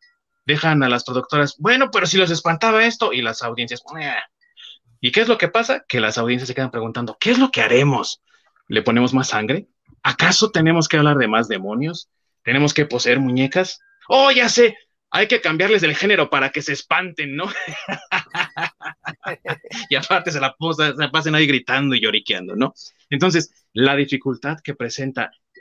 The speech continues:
la modernidad para crear terror, no solo, no solo es por el caso del presupuesto, que sí,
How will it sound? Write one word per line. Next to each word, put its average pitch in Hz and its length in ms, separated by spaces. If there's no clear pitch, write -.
la 135 320
modernidad 127 760
para 120 240
crear 123 300
terror, 127 440
no 165 100
solo, 208 220
no 170 100
solo 220 220
es 214 100
por 160 320
el 123 220
caso 147 260
del 113 380
presupuesto, 123 760
que 110 100
sí, - 280